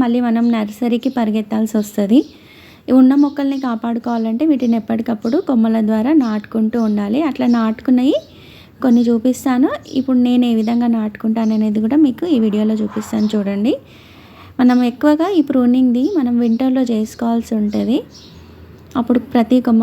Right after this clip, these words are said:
కూడా నాటుకుంటది. ఇప్పుడు ఈ తెల్లటి మందారమే ఇప్పుడు మనం ప్రూనింగ్ చేసినాం చూడు, ఆ మొక్క నుంచి చిన్న కొమ్మ అయితే ఇందులోకి వచ్చిన ఈ విధంగా అయితే మనకి మంచిగా మొగ్గలు వస్తున్నాయి. మొక్క కూడా హెల్దీగా ఉంది చూడండి. ఇట్లా ఎప్పటికప్పుడు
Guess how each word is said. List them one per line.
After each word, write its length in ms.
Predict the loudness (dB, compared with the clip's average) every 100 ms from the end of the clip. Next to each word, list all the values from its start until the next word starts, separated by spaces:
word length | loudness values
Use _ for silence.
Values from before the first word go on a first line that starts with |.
| 2
కూడా 140 | 0 0
నాటుకుంటది. 580 | 0 -4 -4 -4 -2 -2
ఇప్పుడు 180 | -2 0 2
ఈ 40 | 0 0
తెల్లటి 440 | 0 0 0 0 0
మందారమే 480 | 0 0 -2 0 0
ఇప్పుడు 160 | 2 0
మనం 180 | 0 0 0
ప్రూనింగ్ 320 | 0 2 2 0
చేసినాం 260 | -2 -2 -2
చూడు, 140 | 0 0
ఆ 20 | 0
మొక్క 180 | -2 0 0
నుంచి 180 | 0 0 2
చిన్న 240 | 2 2 0
కొమ్మ 160 | 2 2
అయితే 160 | 0 0 2
ఇందులోకి 340 | 2 0 -2
వచ్చిన 260 | -2 -2 0 -2 -6 -18 -20 -20 -20 -20 -14 0 2
ఈ 20 | 4
విధంగా 360 | 2 2 0 0
అయితే 140 | 2 2
మనకి 320 | 0 -2 -4 -6 -18 -20 _ _ _ -20 -20 -20 -20 -20 -20 -20 -20 -20 0 4
మంచిగా 320 | 4 2 0 0
మొగ్గలు 280 | -2 -2 -2
వస్తున్నాయి. 340 | -4 -4 0 0
మొక్క 120 | -2 -2 -4
కూడా 140 | -2 -2
హెల్దీగా 420 | -2 -2 -2 -2 -2
ఉంది 160 | -4 -4
చూడండి. 380 | -2 -2 -2 -4 -14 -20 -20 -20 _ -20 -20 -20 -20 -20 -2 2
ఇట్లా 140 | 4 2
ఎప్పటికప్పుడు 540 | 2 0 -2 -2 -2